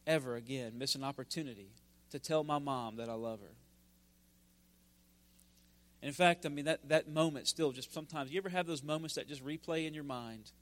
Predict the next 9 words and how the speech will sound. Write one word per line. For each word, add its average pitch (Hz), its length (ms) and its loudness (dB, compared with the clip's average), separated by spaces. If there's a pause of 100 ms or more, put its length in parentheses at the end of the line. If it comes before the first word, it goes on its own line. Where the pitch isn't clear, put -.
(3000)
But 208 100 12
there's 247 160 12
a 226 60 10
great 269 280 12
tragedy 185 640 8
in 151 60 2
our 143 120 4
world 143 360 6
today. 113 520 -6